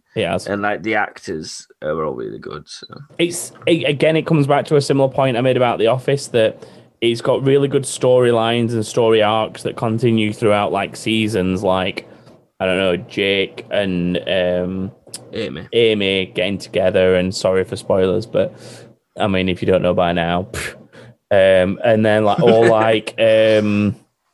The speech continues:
Speaker 1: oh, I'm blanking on people's names now. Crazy guy and biker chick.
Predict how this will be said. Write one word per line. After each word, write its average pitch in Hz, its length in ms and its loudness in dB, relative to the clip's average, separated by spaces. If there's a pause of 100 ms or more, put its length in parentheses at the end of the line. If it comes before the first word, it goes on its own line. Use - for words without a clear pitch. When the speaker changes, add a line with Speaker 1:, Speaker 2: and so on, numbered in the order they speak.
(140)
Speaker 1:
oh, 107 180 -10
I'm 90 160 -2
blanking 104 320 -2
on 95 80 -4
people's 101 360 -8
names 98 380 -2
now. 90 280 0 (1040)
Crazy 117 360 2
guy 107 680 0 (160)
and 98 600 -2 (800)
biker 107 260 -2
chick. 101 380 -2